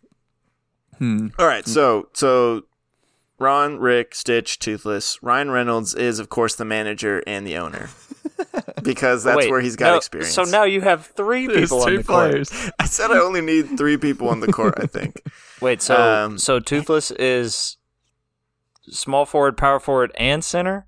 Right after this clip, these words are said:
Speaker 2: Ryan Reynolds is also the small forward. He's gonna be out there because the crowd
Speaker 3: Okay.
Speaker 2: needs
Speaker 3: He still
Speaker 2: to
Speaker 3: plays.
Speaker 2: see him. He still plays, but he is mostly a manager and the owner. So
Speaker 3: Plays
Speaker 2: he's out
Speaker 3: with
Speaker 2: there.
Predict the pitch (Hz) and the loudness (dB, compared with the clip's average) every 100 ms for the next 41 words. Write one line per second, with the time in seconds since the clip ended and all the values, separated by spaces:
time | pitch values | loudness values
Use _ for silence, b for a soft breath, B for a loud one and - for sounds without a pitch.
0 | _ - 196 220 190 170 147 135 - 127 | _ -2 0 0 2 2 2 0 0 0
1 | 139 143 120 - 117 104 - 90 80 131 | 0 0 -2 -2 -2 -2 -4 -8 -4 -4
2 | 185 208 185 131 - 123 123 117 113 107 | -2 -2 -2 -2 0 0 0 -2 -2 -4
3 | - 113 104 107 - 120 104 104 101 107 | -8 -8 -6 -8 -2 0 2 2 0 -4
4 | 87 - - 123 120 123 - 127 - 117 | -12 -14 -8 -4 -2 0 0 0 2 2
5 | 127 117 104 95 - - _ b b b | 2 -2 -4 -10 -14 -20 _ b b b
6 | b b b b b 147 185 220 165 156 | b b b b b -2 0 0 2 2
7 | 127 107 127 131 120 131 143 151 - 143 | 2 0 0 -2 -2 -2 0 0 0 0
8 | 127 117 117 113 110 101 101 107 98 104 | 0 -2 -2 -4 -2 -2 -4 -4 -4 -4
9 | 85 - 110 113 147 165 160 151 117 131 | -6 -2 -2 2 2 4 4 2 0 0
10 | 110 101 117 | 0 -2 -8